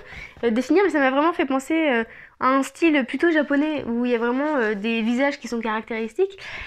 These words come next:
Alors je vais vous raconter, euh, l'histoire de, de ce personnage qui s'appelle Lubin Maréchal.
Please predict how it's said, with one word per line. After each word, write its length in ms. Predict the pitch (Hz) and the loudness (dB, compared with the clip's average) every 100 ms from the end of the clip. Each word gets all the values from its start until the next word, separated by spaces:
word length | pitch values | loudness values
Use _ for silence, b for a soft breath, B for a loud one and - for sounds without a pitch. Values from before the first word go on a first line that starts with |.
| B | B
Alors 140 | 254 | 0
je 80 | 247 | 2
vais 60 | |
vous 60 | 262 | 0
raconter, 460 | 247 254 247 330 247 | 0 -2 0 0 2
euh, 220 | 190 190 | -2 -4
l'histoire 560 | 202 - 277 277 220 | -8 -8 -6 -4 -4
de, 260 | 196 196 190 | -6 -6 -8
de 120 | 190 | -8
ce 120 | 202 | -10
personnage 460 | 202 214 - 277 330 | -8 -8 -4 -4 -4
qui 80 | - | -6
s'appelle 400 | 262 285 320 240 | -4 0 0 2
Lubin 320 | 240 277 294 | 2 4 4
Maréchal. 520 | 277 208 208 - 302 | 4 2 0 0 0